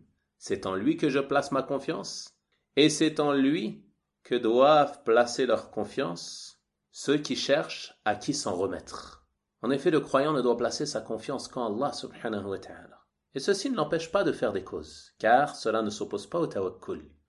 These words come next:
Mais il fait ces causes en ayant la ferme conviction qu'elles ne peuvent être ni utiles, ni nuisibles, si ce n'est par la permission d'Allah subhanahu wa ta'ala. Donc lorsque ses frères arrivèrent en Égypte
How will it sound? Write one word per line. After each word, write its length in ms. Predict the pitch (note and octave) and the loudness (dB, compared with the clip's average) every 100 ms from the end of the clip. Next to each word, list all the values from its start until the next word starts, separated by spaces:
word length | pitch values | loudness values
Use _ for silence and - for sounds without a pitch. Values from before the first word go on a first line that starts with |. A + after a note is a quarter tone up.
| _ _ | _ _
Mais 480 | A2+ C3+ F#3 - - _ _ _ - | 0 0 0 -6 -16 _ _ _ -4
il 140 | B2+ | -4
fait 180 | - F#3 | 0 0
ces 220 | F3+ C3+ | 0 -2
causes 640 | - E3 G3+ A#2 - - _ _ _ _ A#2 | 0 0 -2 -6 -12 -20 _ _ _ _ 0
en 120 | B2+ | 2
ayant 220 | C#3 E3 | 4 4
la 120 | C3+ | 2
ferme 360 | - D#3+ C#3+ B2 | 2 0 2 0
conviction 640 | C3+ B2 A#2+ - C3 A2 - _ _ _ - | -2 -4 -6 -6 -8 -8 -16 _ _ _ 0
qu'elles 180 | A#2+ | 4
ne 80 | C3 | 4
peuvent 260 | B2+ C3 A#2+ | 4 2 4
être 300 | A#2+ - A2+ | 2 0 -4
ni 200 | B2 F3 | -2 0
utiles, 720 | D3+ D3+ E3+ F#3+ A#2 F#2+ - _ _ _ _ | 0 0 -4 -4 -4 -6 -12 _ _ _ _
ni 180 | G#2+ C#3 | 0 2
nuisibles, 840 | E3 E3+ D#3 D3+ G3+ A#2+ G#2 - - _ _ _ - | 4 4 2 -2 -4 -4 -6 -8 -16 _ _ _ -16
si 180 | - A#2+ | -8 -4
ce 160 | - | 0
n'est 140 | B2 D3+ | 0 2
par 160 | A#2 | 2
la 100 | A2+ | 2
permission 480 | A2+ A#2 A#2 A#2 B2+ | 0 -2 -2 -6 -4
d'Allah 520 | G2 G2+ A#2+ C3 - _ _ | -4 0 0 0 -8 _ _
subhanahu 640 | - A2+ - B2+ A2 G2+ | -8 -8 -4 -4 -2 -2
wa 140 | C#3+ A#2 | -4 -4
ta'ala. 440 | F2+ E2+ D#2+ - - _ _ _ - | -4 -8 -12 -18 -20 _ _ _ -6
Donc 140 | A2+ F3 | 4 6
lorsque 280 | G#3 A3+ | 6 4
ses 140 | G#3 F3+ | 4 2
frères 380 | - E3+ G3 D3+ | 4 6 8 6
arrivèrent 400 | C#3 C#3 E3 - | 4 2 0 0
en 120 | B2 | 0
Égypte 600 | G#2+ G2+ A#2+ - - - | 0 -2 -6 -8 -14 -16